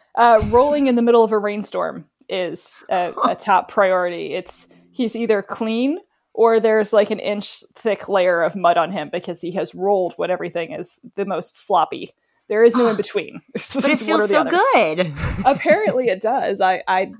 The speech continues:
Speaker 1: have never tried it, but he promises me that it's fun.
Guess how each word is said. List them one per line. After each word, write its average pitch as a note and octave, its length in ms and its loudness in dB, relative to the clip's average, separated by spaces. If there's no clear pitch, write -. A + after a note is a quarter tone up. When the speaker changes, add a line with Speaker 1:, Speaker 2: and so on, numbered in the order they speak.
Speaker 1:
have G#3 180 0
never A#3+ 220 2
tried C#4 360 0
it, - 160 -4
but F#3 200 -4
he F#3 340 -14
promises G3+ 440 -4
me F#3+ 140 -12
that - 80 -10
it's - 160 -16
fun. - 220 -14